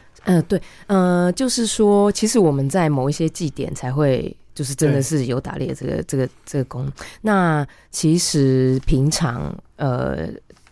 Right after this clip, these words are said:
Speaker 1: 这些猎人，
Speaker 2: 嗯。
Speaker 1: 他们对于山上的这些，比-，呃，比如说是动物啊，或者是这个是，他是给我们食物嘛，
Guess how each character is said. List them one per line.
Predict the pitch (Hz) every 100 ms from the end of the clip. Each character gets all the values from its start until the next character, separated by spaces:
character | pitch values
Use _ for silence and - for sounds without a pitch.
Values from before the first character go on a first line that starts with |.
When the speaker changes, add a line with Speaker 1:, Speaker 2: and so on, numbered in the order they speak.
| -
Speaker 1:
这 | 208
些 | 190 196 180 180 180 _ -
猎 | 226 180
人， | - - - - -
Speaker 2:
嗯。 | 147 127
Speaker 1:
他 | 196
们 | 190 180
对 | 190
于 | 147
山 | 143 - 160
上 | 165 160 139
的 | 127
这 | 127 135
些， | 131 131 131
比-， | - -
呃， | 123
比 | 123
如 | 117
说 | 120 131 131
是 | 135 131 - - _ -
动 | 147 131
物 | 139 127
啊， | 69 - - 127
或 | 139
者 | 123
是 | 131 131
这 | 156
个 | 139
是， | 147 135
他 | - 151
是 | 151
给 | 139
我 | 135 131
们 | 123 -
食 | 120 - 117
物 | 131 135
嘛， | -